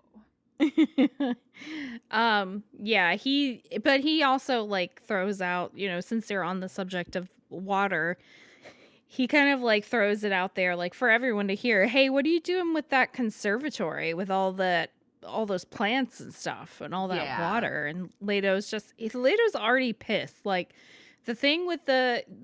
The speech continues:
Speaker 1: the, the custom with the bowls and the towels, like, he was just furious over that. Like,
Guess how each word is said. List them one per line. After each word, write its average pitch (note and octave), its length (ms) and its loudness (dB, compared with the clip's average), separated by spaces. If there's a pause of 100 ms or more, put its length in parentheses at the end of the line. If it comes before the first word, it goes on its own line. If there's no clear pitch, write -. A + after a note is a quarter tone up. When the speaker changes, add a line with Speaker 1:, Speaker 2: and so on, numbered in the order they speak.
(100)
Speaker 1:
the, A#3 120 0 (180)
the G#3 180 -2
custom A3+ 720 0
with G#3+ 200 -6
the G3 480 2 (560)
bowls G#3+ 540 2
and G#3 120 -4
the F#3+ 80 -4
towels, F#3+ 560 0
like, F3+ 180 -2
he G3+ 160 -4
was F3+ 180 -6
just - 360 -10 (180)
furious G3+ 720 0
over E3+ 240 -4
that. D3+ 360 -4 (680)
Like, A#3 380 -2